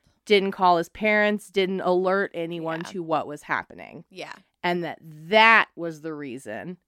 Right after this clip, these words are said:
Speaker 1: that she was found guilty.
Speaker 2: I think that's fair. She knew, I was like, I, I understand the logistics behind that thought process of he did all of this on his own, but the second that she was like, "You're in that Walmart parking lot and you're trying to kill yourself," like,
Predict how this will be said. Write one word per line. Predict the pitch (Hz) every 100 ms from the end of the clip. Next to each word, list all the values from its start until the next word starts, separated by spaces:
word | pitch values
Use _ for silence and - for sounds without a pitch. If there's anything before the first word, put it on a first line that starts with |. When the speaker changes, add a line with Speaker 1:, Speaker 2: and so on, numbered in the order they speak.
| _ -
Speaker 1:
that | 147 -
she | - 135
was | 123 110
found | - 104 113 139 -
guilty. | - 67 - - -
Speaker 2:
I | 277 339
think | 453 330
that's | 220 208 - -
fair. | _ - 175 170 170 190 226 _ _ _ _ _ _ _ _ _ _ -
She | - 320 311
knew, | 277 277
I | 294 262 262
was | 233
like, | 262 247
I, | 247 247
I | 214 240 285
understand | 285 247 247 - 233 233
the | 220
logistics | 214 202 196 202 208 196
behind | 196 190 185 180 180
that | 175 175 160 _ _ _ _ -
thought | 196 160
process | - 160 175 - 123 113 - - -
of | 190 180 180 175 _ _ _ _ _ _ _
he | - 208 233
did | 202 240
all | 254 262
of |
this | 240 240
on | 226
his | 220 202
own, | 190 214 214
but | 196
the | 196
second | - 208 226 196
that | 151
she | - 208
was | 196
like, | 202 185
"You're | 190 202 220
in | 220
that | 208 202
Walmart | 202 196 202 180
parking | 196 196 196
lot | 185 180
and | 180
you're | 185
trying | 190 180 175
to | 180
kill | 190 175
yourself," | 175 190 190 185 190
like, | - 175